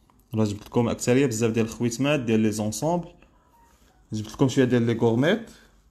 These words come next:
دونك خليكم معنا. كاين هذا الموديل هذا اللي الثمن ديالو ألف وثمانمية درهم، مية وثمانين اورو تقريبا، ستة وثلاثين ألف ريال، ألف وثمانمية درهم، ستة وثلاثين ألف ريال.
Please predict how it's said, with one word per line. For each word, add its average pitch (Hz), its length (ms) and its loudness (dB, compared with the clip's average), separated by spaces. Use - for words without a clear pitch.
دونك 110 200 -12
خليكم 107 520 -4
معنا. 98 520 -4
كاين 117 160 0
هذا 113 120 0
الموديل 113 360 0
هذا 104 380 -2
اللي 123 120 0
الثمن 131 380 2
ديالو 127 380 4
ألف 143 400 -2
وثمانمية 123 500 0
درهم، 113 360 0
مية 123 180 2
وثمانين 156 440 -2
اورو 123 220 -2
تقريبا، 107 540 -2
ستة - 440 -4
وثلاثين 107 420 -2
ألف 95 180 -8
ريال، 101 280 -2
ألف 131 460 0
وثمانمية 131 480 0
درهم، 95 420 -6
ستة - 420 -4
وثلاثين 123 400 0
ألف 107 200 -4
ريال. 85 200 -12